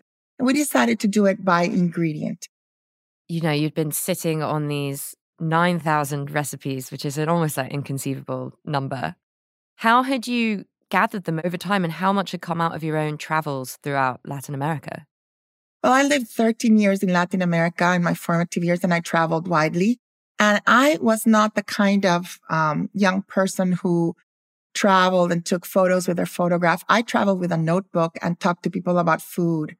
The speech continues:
Speaker 1: and got recipes from chefs and cooks and my parents' friends and the people that I met in the bus stop and so on and so forth. And I've continued to be that way.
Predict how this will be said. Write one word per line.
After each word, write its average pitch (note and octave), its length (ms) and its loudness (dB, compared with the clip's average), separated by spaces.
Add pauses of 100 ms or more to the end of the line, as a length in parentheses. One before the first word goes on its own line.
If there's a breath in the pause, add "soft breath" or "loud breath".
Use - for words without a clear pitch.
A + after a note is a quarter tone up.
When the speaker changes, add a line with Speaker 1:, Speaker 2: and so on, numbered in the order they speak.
Speaker 1:
and E3+ 240 2
got F#3 180 2
recipes F3 560 -2
from E3 200 -2
chefs E3 540 -4
and G3 220 2
cooks - 460 -10
and G3+ 120 4
my F#3+ 140 2 (120)
parents' E3+ 400 -2
friends - 360 -6
and G#3 120 2
the G3+ 60 2
people F3+ 280 -4
that E3+ 120 0
I E3 100 2
met D#3+ 160 0
in E3 80 -2
the D#3+ 80 0
bus E3 240 -2
stop - 280 -4 (580 loud breath)
and F#3+ 320 2
so G3 200 2
on F3 140 2
and F3 120 -2
so E3+ 180 -2
forth. F3 280 -2
And F#3 100 0
I've A3+ 160 2
continued A3 540 2
to F#3 100 -4
be F#3 140 -4
that E3 180 -2
way. E3 240 2